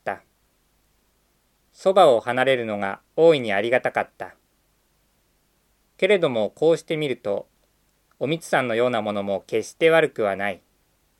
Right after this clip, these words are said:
ただ顔立ちから言うと、この女の方がよほど上等である。口に締まりがある。目がはっきりしている。額が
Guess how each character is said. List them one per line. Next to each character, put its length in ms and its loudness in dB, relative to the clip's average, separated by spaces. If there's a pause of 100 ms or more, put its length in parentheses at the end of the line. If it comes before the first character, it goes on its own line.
(1600)
た 120 2
だ 240 6
顔 240 0
立 200 2
ち 20 -
か 120 0
ら 100 2
言 140 -2
う 20 -8
と、 340 -2 (920)
こ 120 -6
の 120 0
女 220 -4
の 120 -2
方 200 0
が 240 0
よ 160 -2
ほ 160 0
ど 220 4
上 180 0
等 180 0
で 120 2
あ 80 2
る。 160 -8 (1400)
口 240 -14
に 180 -2
締 180 -10
ま 120 2
り 120 -4
が 160 -6
あ 60 -4
る。 160 -14 (1120)
目 160 -4
が 160 0
は 120 -4
っ 80 -8 (100)
き 100 -10
り 120 -8
し 80 -18
て 100 -8
い 100 -6
る。 200 -12 (1500)
額 240 0
が 240 -2